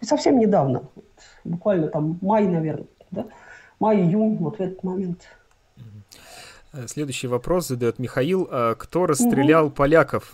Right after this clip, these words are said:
Speaker 2: в Катыни? Советские спецслужбы или
Speaker 1: А.
Speaker 2: немецкие?
Speaker 1: Для того, чтобы ответить на этот вопрос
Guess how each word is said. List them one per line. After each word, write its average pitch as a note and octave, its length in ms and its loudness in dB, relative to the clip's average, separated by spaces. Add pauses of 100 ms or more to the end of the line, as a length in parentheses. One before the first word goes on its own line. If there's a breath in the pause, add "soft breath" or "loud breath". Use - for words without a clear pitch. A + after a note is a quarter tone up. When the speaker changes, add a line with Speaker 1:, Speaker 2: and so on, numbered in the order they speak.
Speaker 2:
в - 100 -20
Катыни? A2 520 -2
Советские D3+ 560 0
спецслужбы D3 640 2
или C#3 100 4
Speaker 1:
А. C3+ 40 2
Speaker 2:
немецкие? - 640 -2 (3000 loud breath)
Speaker 1:
Для C4+ 120 6
того, G4 200 6
чтобы E4+ 240 6
ответить C#4+ 480 4
на G3+ 60 4
этот A3 300 4
вопрос G3+ 460 4